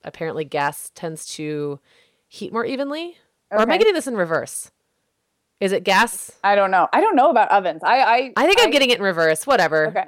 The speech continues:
Speaker 1: Chances are good you've
Speaker 2: Whatever.
Speaker 1: had a gas oven in the past and you didn't even know. <laughs> That's what I'm getting
Speaker 2: Right.
Speaker 1: at. <laughs>
Speaker 2: Well, I, first of all, I have to back up and say I love this <laughs> question because, Amy, I don't know you personally,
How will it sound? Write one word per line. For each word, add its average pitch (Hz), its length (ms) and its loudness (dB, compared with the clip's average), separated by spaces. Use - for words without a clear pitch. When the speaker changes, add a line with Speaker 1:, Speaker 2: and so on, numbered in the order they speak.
Speaker 1:
Chances 339 320 0
are 269 60 4
good 247 180 0
you've 240 120 -2
Speaker 2:
Whatever. 220 80 4
Speaker 1:
had 208 100 6
a - 20 -6
gas 190 260 0
oven 185 140 0
in 180 80 -4
the 165 60 -10
past 160 240 -4
and 160 60 -12
you - 20 -16
didn't 151 140 -10
even 139 120 -12
know. - 160 -14
<laughs> - 40 -20
That's - 160 -2
what 311 80 4
I'm 254 40 2
getting 247 220 4
Speaker 2:
Right. 226 140 2
Speaker 1:
at. - 260 -2
<laughs> - 140 -16
Speaker 2:
Well, 240 220 4
I, 269 480 0
first 427 220 0
of 381 40 2
all, 269 200 4
I 269 100 2
have 339 280 0
to 370 100 -8
back 226 300 -4
up 208 140 -2
and 202 120 -8
say 190 140 0
I 180 40 0
love 180 200 0
this 202 160 -6
<laughs> - 0 -
question 294 680 -2
because, 254 360 2
Amy, 214 280 -2
I 196 100 2
don't 185 300 2
know 220 100 4
you 254 160 -2
personally, 190 760 -2